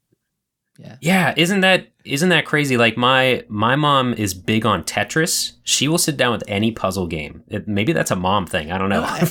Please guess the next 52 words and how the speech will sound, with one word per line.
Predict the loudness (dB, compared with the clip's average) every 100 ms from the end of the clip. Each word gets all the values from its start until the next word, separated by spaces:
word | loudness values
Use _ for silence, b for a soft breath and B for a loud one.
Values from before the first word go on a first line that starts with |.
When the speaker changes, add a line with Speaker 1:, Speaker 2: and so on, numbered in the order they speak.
| -2
Speaker 2:
<laughs> |
Speaker 1:
my | -2 0 2
Speaker 2:
They're | 2
good | 4
at |
Speaker 1:
mom, | 4
Speaker 2:
solving | 4 2 2
problems. | 2 2 0 -2 2 4
Speaker 1:
my | 4
mom | 6 6 4
wasn't | 4 0 0
big | 0
on | 2
games, | 0 -2 -2 -6 -8 -14 -10
but | -10 -10 -18 -20 -18
for | -6 -2 -2
some | 0 2
reason, | 4 4 4
Speaker 2:
Yeah. | 2 2
Speaker 1:
this | 0 0
one | -2 0
just | -2 -6 -16 _ _ _ -6
clicked | -4 -4 -8
with | -12
her, | -12 -14 _ -6
and | -6 -6
she | -12 -8 -6
would | -6 -8 -12 _
just | -10 -10 -10 -20 _ _ -8
pick | -6 -4
up | -6 -6
the | -8
controller | -6 -8 -6 -6 -4 -6
and | -6
we'd, | -8 -10 -14
we'd | -10
play | -8 -6
together. | -6 -8 -12 -20 _ _ _ _
And | -2
she | 2
would | 2
beat | 0 -4
me | -6 -8 _
several | -6 -2
Speaker 2:
That's | -2 -2
cool. | -4 -4
Speaker 1:
times. | -8 _ _
Yeah. | -18 -16 -18 _ B B B B B B -4
Speaker 2:
Yeah, | 0 0 0
that's | -4 -8
Speaker 1:
Yeah. | -4
Speaker 2:
cool. | -4 -6